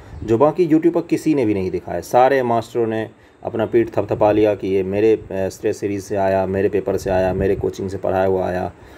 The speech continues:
ये किसी ने नहीं बताया कि जो क्वेश्चन नहीं आए हैं,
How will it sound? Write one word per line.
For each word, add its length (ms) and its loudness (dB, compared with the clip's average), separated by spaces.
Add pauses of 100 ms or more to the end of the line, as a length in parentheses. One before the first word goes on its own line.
(200)
ये 120 4
किसी 280 -2
ने 100 2
नहीं 140 2
बताया 360 2
कि 100 -4
जो 120 0
क्वेश्चन 320 -4
नहीं 280 -4
आए 160 -4
हैं, 240 -10